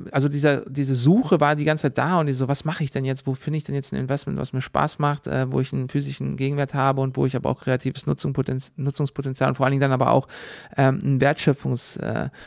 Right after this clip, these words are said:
Prozess habe, den ich selbst gestalten kann. Und, äh, dann hatten wir auch mit der Familie, also wohnhaft in Köln, äh, könnt ihr euch sicherlich vorstellen, im Sommer, äh, das Bedürfnis, mal rauszufahren in die Natur. Ich komme selber au-, vom Land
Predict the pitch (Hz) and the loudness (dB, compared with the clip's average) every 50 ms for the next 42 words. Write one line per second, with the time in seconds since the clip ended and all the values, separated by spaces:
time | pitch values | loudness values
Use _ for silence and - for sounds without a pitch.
0 | - - _ - - 139 - - 135 127 - - 131 127 135 139 135 131 131 131 | -20 -20 _ -6 -6 -4 0 2 0 0 0 2 2 2 4 4 4 2 2 2
1 | - 131 - - 131 - - - - - - - - - 135 143 165 - _ _ | 0 -2 -2 -2 -6 -4 -2 -2 -2 -2 -6 -8 -6 -4 -4 -4 -4 -6 _ _
2 | - - - - - - - - - - - 135 143 139 143 143 143 135 - - | -20 -20 -20 -20 -20 -20 -20 -20 -8 0 4 6 6 6 6 6 2 0 0 0
3 | 131 147 143 143 147 156 - - 156 147 139 - 147 147 151 147 143 147 135 - | 2 2 4 4 2 2 0 0 2 2 4 4 2 2 0 0 0 0 0 2
4 | 151 139 147 160 185 175 170 156 151 151 151 - - - 123 127 127 131 - - | 2 0 2 2 2 4 4 4 4 4 2 0 -2 -4 -4 -2 -4 -4 -2 0
5 | 131 143 151 147 131 135 135 - 156 143 135 - - 147 156 175 175 170 175 - | 0 2 2 2 0 -2 -2 0 0 0 2 4 4 4 4 4 2 0 -2 -4
6 | - 139 - - 139 139 139 135 135 - 147 139 135 139 135 - 151 147 147 - | -4 -4 0 0 0 2 2 0 0 -2 -2 -2 -2 -4 -2 0 2 2 2 2
7 | - 143 139 139 139 - - 135 131 123 135 135 135 143 143 147 139 - - - | 0 0 2 2 0 -2 -2 -4 -2 0 0 2 2 2 2 2 0 -4 -10 -20
8 | - - - - - - 135 131 131 127 - 139 127 135 147 147 - 160 143 - | -20 -20 -14 -6 -2 0 2 2 2 2 2 2 4 4 4 4 4 2 0 2
9 | 131 127 131 135 156 - - 147 131 - 135 143 135 135 131 131 127 123 120 - | 2 4 4 4 2 2 0 -2 -2 0 0 0 2 2 0 0 0 -2 0 4
10 | 160 170 156 - - 151 139 127 139 156 185 165 151 147 151 - - - - - | 4 4 4 4 4 2 4 6 6 6 6 6 4 4 2 2 0 -2 -4 -4
11 | 123 - - 147 139 135 139 147 175 226 - - | -2 0 2 2 4 4 4 4 4 2 0 -4